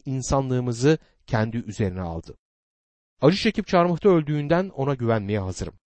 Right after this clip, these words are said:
Benim ve kayıp insanlık için yaptıklarından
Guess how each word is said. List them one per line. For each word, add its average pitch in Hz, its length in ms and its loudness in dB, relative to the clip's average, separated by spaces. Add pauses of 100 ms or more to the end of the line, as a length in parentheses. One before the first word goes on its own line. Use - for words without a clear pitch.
(420)
Benim 135 420 2 (260)
ve 120 120 4
kayıp 180 380 0 (100)
insanlık 127 760 0
için 120 320 -8 (180)
yaptıklarından 123 840 2